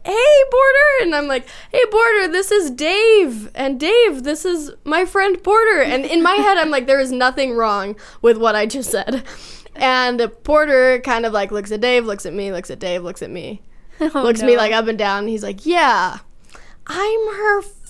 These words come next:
Speaker 1: friend."
Speaker 2: Oh.
Speaker 1: And, uh, and he kinda stared at me, and I was like, "Yeah." <laughs> And, uh, and, um,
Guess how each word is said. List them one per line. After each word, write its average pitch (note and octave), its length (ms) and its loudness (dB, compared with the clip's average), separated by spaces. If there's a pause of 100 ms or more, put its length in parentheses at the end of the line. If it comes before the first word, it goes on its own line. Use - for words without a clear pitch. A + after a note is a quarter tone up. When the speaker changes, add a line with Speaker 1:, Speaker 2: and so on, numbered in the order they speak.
(320)
Speaker 1:
friend." G3 960 -6
Speaker 2:
Oh. C4+ 680 2
Speaker 1:
And, C4 420 2
uh, B3 220 2
and B3 180 -2
he B3+ 80 -4
kinda B3+ 240 0
stared B3+ 300 2
at C4 80 2
me, C#4 120 -4
and C#4 100 -4
I B3 100 0
was A#3+ 160 -4
like, G#3 320 -4 (680)
"Yeah." C4+ 560 2
<laughs> - 40 -20 (1300)
And, E4 240 0
uh, D#4 280 2 (380)
and, C4+ 460 0
um, A3+ 540 -2